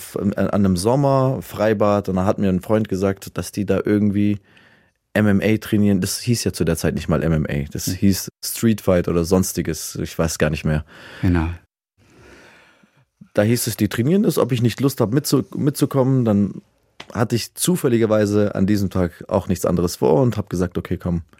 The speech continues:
Speaker 1: ich schließ mich da an und ja, <laughs> dann bin ich seitdem dort geblieben.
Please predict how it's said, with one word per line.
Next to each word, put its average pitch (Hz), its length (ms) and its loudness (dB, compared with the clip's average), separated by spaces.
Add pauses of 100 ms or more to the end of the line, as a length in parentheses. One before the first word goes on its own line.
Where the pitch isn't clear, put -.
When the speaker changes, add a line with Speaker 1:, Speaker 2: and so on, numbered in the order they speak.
(600)
Speaker 1:
ich - 160 -6
schließ 107 240 0
mich 95 120 -2
da 92 120 2
an 139 260 4
und - 480 0 (760)
ja, 101 160 -2 (280)
<laughs> - 260 -20
dann 90 300 -6
bin 95 80 2
ich 101 120 2
seitdem 101 340 2
dort 98 160 2
geblieben. 92 360 2